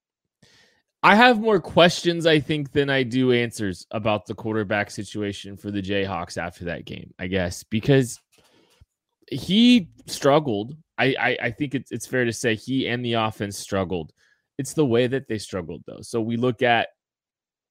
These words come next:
well, we'll just talk about his performance first, I guess, 'cause I think there's probably multiple bullet points, and I don't wanna bre-,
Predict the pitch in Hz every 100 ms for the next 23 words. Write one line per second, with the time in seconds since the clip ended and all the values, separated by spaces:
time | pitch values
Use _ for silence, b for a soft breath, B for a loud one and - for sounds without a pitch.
0 | _ 123 131 95 151 160 - 147 123 120
1 | 110 110 - 92 - 90 90 85 - 82
2 | - - 85 82 - 113 110 117 101 92
3 | 104 98 87 92 87 90 - _ 87 80
4 | 85 71 - 87 85 92 90 87 87 82
5 | - 90